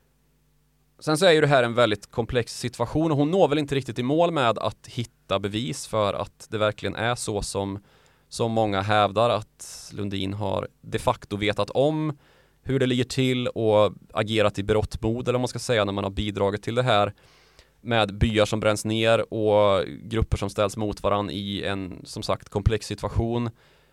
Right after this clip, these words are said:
Och lokalbefolkning som har det eländigt och väldigt fattigt utsätts för svår svält och törst och fördrivs helt enkelt.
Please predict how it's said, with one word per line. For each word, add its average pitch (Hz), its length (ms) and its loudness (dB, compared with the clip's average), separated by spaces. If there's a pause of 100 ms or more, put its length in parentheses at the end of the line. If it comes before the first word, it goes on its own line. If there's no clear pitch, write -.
(140)
Och 117 300 4
lokalbefolkning 110 1040 0
som 107 320 -4
har 104 300 4
det 101 80 2
eländigt 104 680 0
och 104 200 -8
väldigt 104 260 0
fattigt - 640 -8
utsätts 123 500 -2
för 113 280 0
svår 123 300 -4
svält 123 460 0
och 117 60 -14
törst - 440 -4
och 107 440 0 (220)
fördrivs 113 520 -8
helt 98 160 -6
enkelt. 92 480 -8